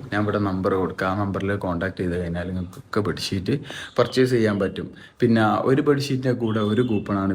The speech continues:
വരുന്നത്, രണ്ട് ബെഡ്ഷീറ്റിൻ്റെ കൂടെ മൂന്ന് കൂപ്പണാണ് വരുന്നത്, മൂന്ന് ബെഡ്ഷീറ്റിൻ്റെ കൂടെ ആറ് കൂപ്പണാണ് വരുന്നത്.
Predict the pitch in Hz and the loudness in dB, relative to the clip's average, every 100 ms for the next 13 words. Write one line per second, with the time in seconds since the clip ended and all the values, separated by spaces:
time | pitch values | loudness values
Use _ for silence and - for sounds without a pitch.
0 | 92 95 92 98 123 - - - 120 123 | 0 -2 -2 -2 -4 -10 -20 0 4 4
1 | 156 151 131 131 123 120 117 110 104 107 | 4 4 2 0 0 2 2 0 0 0
2 | 101 104 123 131 110 95 98 95 90 87 | 0 2 4 4 2 0 -2 -2 -4 -6
3 | 87 87 101 104 120 135 123 107 - 104 | -6 -4 -4 0 2 4 2 0 -4 -4
4 | 104 98 98 95 - 90 113 127 123 104 | -4 -4 -2 -4 -2 2 4 4 0 -2
5 | 110 95 92 92 92 104 | -6 -6 -6 -8 -6 -6